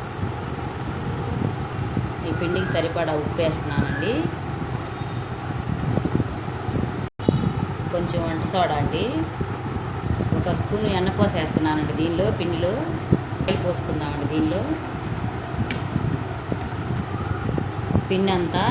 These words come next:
ఇలా మొత్తం మిక్స్ చేసుకుందామండి. మొత్తం ఇలా కలిసేలాగా ఇలా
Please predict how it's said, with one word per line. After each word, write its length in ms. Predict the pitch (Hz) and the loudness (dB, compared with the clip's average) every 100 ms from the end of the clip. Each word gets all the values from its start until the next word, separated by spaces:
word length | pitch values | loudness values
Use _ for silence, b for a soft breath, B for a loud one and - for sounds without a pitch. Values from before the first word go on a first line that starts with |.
| 269 190 | 4 4
ఇలా 140 | 170 160 | 4 4
మొత్తం 280 | 156 - 196 190 | 2 2 4 4
మిక్స్ 180 | 156 - | 2 2
చేసుకుందామండి. 680 | 180 165 165 156 147 143 143 139 | 2 2 2 2 2 0 0 0
మొత్తం 280 | 139 156 160 143 202 | 0 0 0 0 0
ఇలా 120 | 165 143 - | 0 4 4
కలిసేలాగా 680 | - - 147 143 135 160 214 302 320 - 170 - - - - - - - - - - - - - - - - - - - - - - - - - - - - - - - - | 2 0 0 0 0 0 2 2 0 -2 -2 -2 -2 -2 -2 -4 -4 -2 -2 0 0 0 -6 -6 -6 -6 -6 -6 -4 -2 -2 -2 -4 -4 -4 -4 -2 -4 -4 -6 -6 -6 -4
ఇలా 120 | 139 | -2